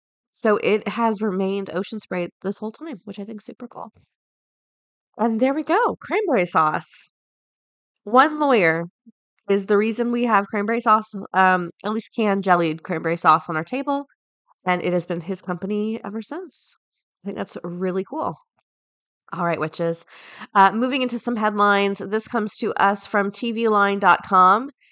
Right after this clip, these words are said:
Dead Boy detectives are on the case. So Netflix's new supernatural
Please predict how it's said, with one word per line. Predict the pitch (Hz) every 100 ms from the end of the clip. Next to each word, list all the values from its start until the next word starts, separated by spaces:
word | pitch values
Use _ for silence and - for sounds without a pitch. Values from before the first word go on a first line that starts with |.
| _ _ _ _ _ _
Dead | 214 240 247
Boy | 285 294
detectives | 262 247 226 226 - 185 175 175 170
are | 160 -
on | 190 208
the | 214
case. | - 185 147 - - - _ _ _ -
So | 190 175
Netflix's | - 175 - - 233 233 220
new | 208 190 185 190
supernatural | - 196 190 190 170 165 - 175 180